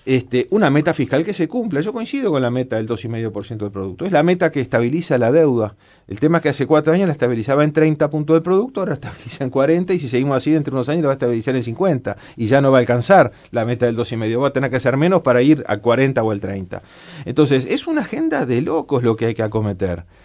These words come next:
Es un, un trabajo titánico que el próximo gobierno necesita consensos, quizá de dos tercios, para introducir reformas en la seguridad social, eh, en, en, en materia presupuestal, en, en algunas cosas,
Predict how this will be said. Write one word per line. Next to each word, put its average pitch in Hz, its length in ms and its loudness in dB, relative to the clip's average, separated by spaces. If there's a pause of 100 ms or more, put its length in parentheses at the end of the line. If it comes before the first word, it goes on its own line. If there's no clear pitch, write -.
(220)
Es - 160 -6
un, 262 160 0
un 196 140 0
trabajo 190 440 2
titánico 208 720 0
que 139 260 2
el 131 80 0
próximo 185 300 -4
gobierno 185 280 2
necesita 151 540 -4
consensos, 208 840 -4 (460)
quizá - 380 -4
de 170 100 0
dos 190 160 0
tercios, 165 640 -4 (300)
para 120 340 2
introducir 117 540 -6
reformas 180 400 -6
en 123 80 -6
la 113 80 -6
seguridad 117 340 -4
social, 135 580 -4 (360)
eh, 117 400 0
en, 123 240 -4
en, 117 180 -6
en 131 180 -4
materia 175 380 -2
presupuestal, 127 800 -2
en, 107 140 -8
en 110 220 -6
algunas 123 320 -6
cosas, 170 440 -6